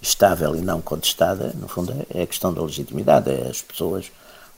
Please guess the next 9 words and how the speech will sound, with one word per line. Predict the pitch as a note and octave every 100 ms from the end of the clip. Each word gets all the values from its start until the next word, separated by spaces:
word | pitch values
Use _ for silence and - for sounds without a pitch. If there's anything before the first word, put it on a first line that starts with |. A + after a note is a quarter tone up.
| - - - -
chamemos-lhe | - B1 C#2+ E2 - C#2
assim, | - C3+ -
a |
comunidade | - E2 F2 E2+ F#2 G2 G2+ G#2+ G2+ D#2
sentir | - G2+ F2 - A2+ A2+
que | - - - -
quem | F#2+
lá | D#2+ E2
está | - A#2+ A#2